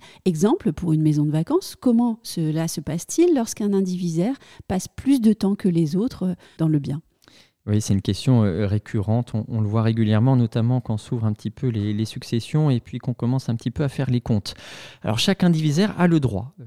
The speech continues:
Speaker 2: d'user et de jouir des biens indivis dans le respect de leur destination, sous réserve de ne pas, euh, préjudicier aux droits des autres indivisaires. En conséquence, si l'un des indivisaires jouit d'un bien indivis, euh, au-delà de ses droits indivis,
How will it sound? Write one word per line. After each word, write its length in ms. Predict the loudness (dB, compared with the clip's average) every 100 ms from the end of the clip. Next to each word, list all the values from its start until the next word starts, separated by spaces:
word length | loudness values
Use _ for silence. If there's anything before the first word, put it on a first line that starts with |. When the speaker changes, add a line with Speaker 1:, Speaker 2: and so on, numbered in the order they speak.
| -20
Speaker 2:
d'user 680 | -12 -6 -2 2 2 2 0
et 60 |
de 120 | 2 0
jouir 380 | 0 0 -2
des 140 | -2 -2
biens 260 | 0 0
indivis 400 | 2 2 0 -4
dans 140 | 0 0
le 100 | 2
respect 380 | -2 -4 -6 -2
de 100 | 0
leur 220 | 0 -2
destination, 760 | -2 -2 -2 -2 -2 -4 -8 -14
sous 180 | -18 -14
réserve 460 | -10 -4 -2 -2
de 100 | -2
ne 100 | -4
pas, 300 | -4 -6 -4 -4
euh, 120 | -4
préjudicier 680 | -6 -6 -4 -4 -8 -4
aux 80 | -4
droits 200 | -2 -2
des 260 | 0 0 2
autres 340 | 0 0 4
indivisaires. 600 | 6 6 4 0 -2 -10 -20 -20 _ _ _ _
En 160 | 4 4
conséquence, 640 | 4 2 0 -2 -2 -2
si 320 | -4 -6 0
l'un 280 | 2 2 2
des 180 | 2 4
indivisaires 580 | 4 2 0 0 -2 -2
jouit 260 | -2 -2
d'un 160 | 2 2
bien 220 | 2 2
indivis, 580 | 2 0 -2 -2 -2 -4 -6
euh, 100 | -6 0
au-delà 640 | 2 4 4 4 2 -2
de 120 | -6 -10
ses 140 | -8
droits 180 | -6 -4
indivis, 420 | -6 -6 -6 -6